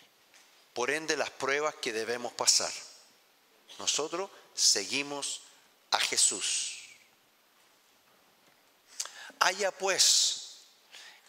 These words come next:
en vosotros este sentir que hubo también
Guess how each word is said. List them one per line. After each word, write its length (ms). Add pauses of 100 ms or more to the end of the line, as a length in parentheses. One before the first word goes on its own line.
en 300
vosotros 880 (580)
este 380
sentir 720 (720)
que 320
hubo 480 (600)
también 640